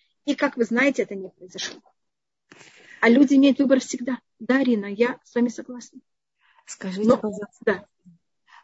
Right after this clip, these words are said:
Speaker 2: Ну, хорошо, а почему тогда, может быть, это так очень жёстко, но, грубо говоря, какая гарантия того, что если будет построен третий храм,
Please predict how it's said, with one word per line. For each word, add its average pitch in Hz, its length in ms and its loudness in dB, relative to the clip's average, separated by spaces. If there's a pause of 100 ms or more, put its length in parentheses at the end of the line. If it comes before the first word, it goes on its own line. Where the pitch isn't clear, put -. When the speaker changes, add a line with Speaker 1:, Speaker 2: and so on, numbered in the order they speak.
Speaker 2:
Ну, 196 300 -2
хорошо, 196 460 -4
а - 120 -10
почему 190 520 -6
тогда, 185 520 -6 (720)
может 185 280 -2
быть, 175 160 -8
это 175 180 -6
так 170 240 -8
очень 175 320 -4
жёстко, 220 400 -4
но, 180 280 -2 (440)
грубо 180 300 -4
говоря, 175 220 -10 (120)
какая 185 420 -4
гарантия 175 600 -4
того, 180 440 -4
что - 220 -10
если 190 720 -2
будет 180 420 -8
построен 175 600 -4
третий 185 440 -4
храм, 226 480 0